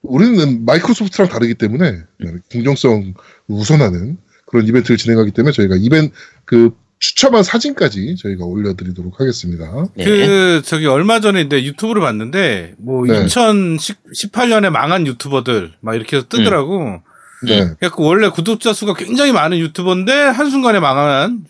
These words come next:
Speaker 3: 유튜버들이
Speaker 2: 음. 아.
Speaker 1: 아, 그,
Speaker 2: 음.
Speaker 1: 저기가 있잖아요. 그,
Speaker 2: 그
Speaker 1: 제일
Speaker 2: 컴퓨터 준다고
Speaker 1: 신뢰-,
Speaker 2: 했다고 했다네.
Speaker 1: 네,
Speaker 3: 음.
Speaker 1: 그, 네, 컴-, 게임,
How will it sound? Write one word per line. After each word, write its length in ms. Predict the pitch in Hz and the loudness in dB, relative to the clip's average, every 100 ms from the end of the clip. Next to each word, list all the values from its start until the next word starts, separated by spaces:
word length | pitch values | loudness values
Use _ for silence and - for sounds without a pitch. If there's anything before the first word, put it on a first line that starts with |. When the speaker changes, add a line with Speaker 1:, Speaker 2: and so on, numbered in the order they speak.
| _ _ _ _ | _ _ _ _
Speaker 3:
유튜버들이 580 | 165 175 247 240 226 220 | -6 -2 2 2 4 4
Speaker 2:
음. 20 | |
아. 600 | 208 208 202 117 135 117 - - | 4 2 2 2 2 0 -4 -2
Speaker 1:
아, 280 | 147 175 165 | 2 4 4
그, 320 | - 202 202 | 4 4 6
Speaker 2:
음. 40 | 185 | 4
Speaker 1:
저기가 680 | 185 202 214 208 196 180 170 | 4 4 4 4 2 4 2
있잖아요. 420 | 143 147 190 175 | 2 2 2 2
그, 200 | 147 127 - _ _ _ _ _ | 2 -2 -6 _ _ _ _ _
Speaker 2:
그 120 | - | -2
Speaker 1:
제일 200 | 156 208 | 2 6
Speaker 2:
컴퓨터 300 | 226 220 196 | 6 6 4
준다고 300 | 170 147 120 | 2 0 0
Speaker 1:
신뢰-, 40 | |
Speaker 2:
했다고 220 | 110 101 | 0 -2
했다네. 280 | 98 - 135 | -6 -10 -6
Speaker 1:
네, 200 | 170 160 | 2 4
Speaker 3:
음. 460 | 143 127 139 127 117 _ 147 - | 4 4 2 2 -2 _ -14 -8
Speaker 1:
그, 80 | 139 | -2
네, 220 | 113 104 98 | 2 2 0
컴-, 240 | - 196 - - | -2 -4 -4 0
게임, 360 | 196 220 196 | 2 2 -2